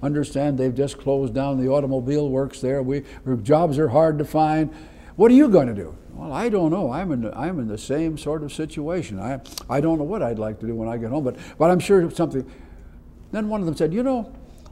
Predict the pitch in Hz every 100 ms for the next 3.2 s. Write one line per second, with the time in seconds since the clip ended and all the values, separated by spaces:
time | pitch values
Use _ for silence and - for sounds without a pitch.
0 | - 254 262 269 214 135 110 135 233 170
1 | 247 170 135 - 135 139 139 - 156 -
2 | 139 139 170 196 - 156 180 277 233 -
3 | -